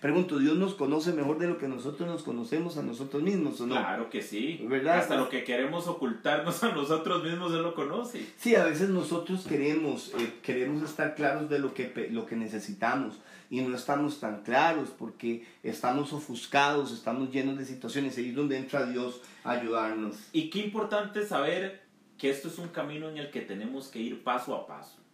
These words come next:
Speaker 1: Sí.
Speaker 2: No puede generarnos más frustración el no saber qué necesitamos.
Speaker 1: Sí, así
Speaker 2: Porque
Speaker 1: es.
Speaker 2: si no, nos vamos a ir llenando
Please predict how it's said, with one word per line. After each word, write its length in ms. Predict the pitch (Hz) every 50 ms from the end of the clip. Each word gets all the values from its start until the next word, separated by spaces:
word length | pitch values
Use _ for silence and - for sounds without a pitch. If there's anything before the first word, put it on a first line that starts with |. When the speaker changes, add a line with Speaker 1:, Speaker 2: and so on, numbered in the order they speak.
| _ -
Speaker 1:
Sí. 400 | - - 139 131 123 120 120 113 - - - _ _ _ _ _ _ _ -
Speaker 2:
No 340 | 160 151 156 185 208 202 202
puede 280 | 202 208 214 214 208
generarnos 600 | 202 196 165 147 143 143 156 165 170 170 170 165 165
más 260 | 160 165 165 - -
frustración 720 | - 170 165 160 - - 127 110 110 - 147 151 160 - -
el 280 | - 123 120 123 127 135
no 160 | 147 160 160
saber 420 | - 175 156 147 165 170 165 160
qué 160 | - 156 151 156
necesitamos. 920 | 160 165 - - 156 - - 120 - - 151 160 185 190 180 - - -
Speaker 1:
Sí, 640 | - - - - 185 160 143 147 165 202 214 - - -
así 60 | -
Speaker 2:
Porque 320 | 160 156 - 143 143 135
Speaker 1:
es. 60 | 147
Speaker 2:
si 100 | 156 135
no, 400 | 131 151 156 180 208 214 202 - - 165
nos 220 | 156 139 135 131
vamos 360 | 147 151 170 190 196 - 190
a 60 | 185
ir 200 | 170 175 170 165
llenando 800 | 160 185 175 165 165 160 160 160 165 165 165 180 180 175 -